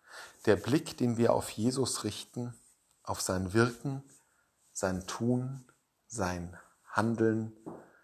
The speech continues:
sein Sein, dieser Blick kann uns immer wieder die Liebe vermitteln, die Gott ist.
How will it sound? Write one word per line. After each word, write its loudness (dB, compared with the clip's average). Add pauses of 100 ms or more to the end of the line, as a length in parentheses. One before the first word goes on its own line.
(240)
sein -4 (260)
Sein, 4 (1000)
dieser 8
Blick -2 (720)
kann -2
uns -2
immer -4
wieder 0 (260)
die -2
Liebe 2
vermitteln, -2 (440)
die -4
Gott 0
ist. -6